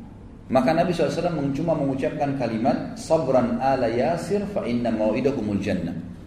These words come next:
"Sabarlah wahai keluarganya Yasir, pasti kalian dengan mati ini masuk surga." Lalu Nabi sallallahu alaihi wasallam lewat menuju ke rumah beliau.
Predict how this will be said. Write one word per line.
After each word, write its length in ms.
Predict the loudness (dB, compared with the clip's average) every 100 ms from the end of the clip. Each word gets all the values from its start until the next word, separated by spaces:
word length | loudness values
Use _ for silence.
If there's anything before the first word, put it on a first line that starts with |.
| -12
"Sabarlah 480 | -4 0 2 4
wahai 240 | 2 2 0
keluarganya 560 | 0 2 2 2 2
Yasir, 320 | 0 -2 -4 -4
pasti 480 | -6 -4 -2 -2
kalian 240 | 0 0 0
dengan 160 | -2
mati 240 | 0 -2 -2
ini 80 | -2
masuk 320 | -2 -2 -4
surga." 200 | -4 -6 -10 -14 -18 -18 -18 -18 -18 -20 -8 2
Lalu 240 | 4 4
Nabi 160 | 2 0
sallallahu 160 | 0
alaihi 80 | 0 0
wasallam 120 | 2 4
lewat 220 | 6 4 4
menuju 240 | 0 0 0
ke 80 | 0 0 -6
rumah 240 | -2 0 2
beliau. 320 | 2 0